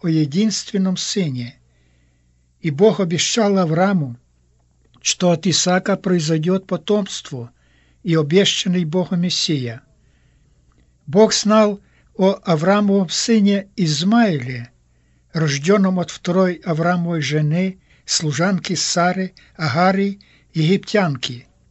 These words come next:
Но Бог не называет Измаила ни первородным, ни единственным, хотя Измаил родился раньше Исаака. Бог также знал,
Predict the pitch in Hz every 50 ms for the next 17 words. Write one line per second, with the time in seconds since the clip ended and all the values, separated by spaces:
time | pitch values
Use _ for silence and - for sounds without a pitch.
0 | _ _ _ _ _ _ _ _ _ _ _ _ - 160 160 147 160 214 220 170
1 | - 214 202 196 196 - - 180 180 190 190 190 190 190 - 180 151 131 156 156
2 | 170 185 190 185 180 180 175 170 160 - _ _ _ _ _ _ - 180 165 170
3 | 156 - 175 165 156 151 160 160 156 175 185 190 170 180 180 185 175 170 - _
4 | _ _ _ _ 160 165 185 190 180 160 151 220 220 208 185 - - - - 139
5 | 131 123 123 120 120 - _ _ _ _ _ _ _ _ _ _ _ _ _ _
6 | - - 156 151 - 190 190 196 196 175 151 - 175 165 175 180 190 196 202 196
7 | 202 202 202 _ _ _ _ _ - 147 156 151 143 175 190 190 180 - - 170
8 | 165 175 180 - - - 170 165 160 - - 165 135 123 117 - - 120 120 -
9 | _ _ _ _ _ _ _ _ _ _ _ _ _ _ _ _ _ _ _ _
10 | _ _ _ _ _ _ _ _ - 147 185 220 196 - - - 214 220 202 -
11 | 214 202 196 - - 180 196 202 202 196 190